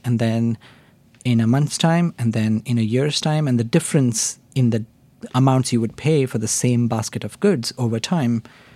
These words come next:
is inflation. There'll be, you know, if you're paying hundred dollars today and then next month you pay hundred and one dollars, well, that was one percent inflation in one month. And if you pay hundred and ten dollars next year,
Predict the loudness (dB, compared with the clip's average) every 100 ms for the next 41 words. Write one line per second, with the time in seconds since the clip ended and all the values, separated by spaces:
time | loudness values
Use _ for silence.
0 | -20 _ _ _ -4 0 0 0 -4 -4
1 | -8 -12 _ -2 0 2 2 0 -4 -20
2 | _ _ _ _ _ -2 0 0 0 2
3 | 4 4 2 0 -2 2 4 4 2 0
4 | -2 -4 -4 -8 -10 -4 -2 0 0 -2
5 | -2 -2 -2 -4 -2 -2 0 0 2 2
6 | 2 2 2 0 -2 -2 -2 0 0 0
7 | 0 2 2 0 -2 -2 -4 -6 -8 -4
8 | -4 -4 -4 -14 -20 -14 -2 2 4 4
9 | 4 4 4 2 -6 -6 -2 -2 -2 -2
10 | -2 0 0 0 -2 0 2 4 2 0
11 | -2 -2 0 0 0 -4 -4 -6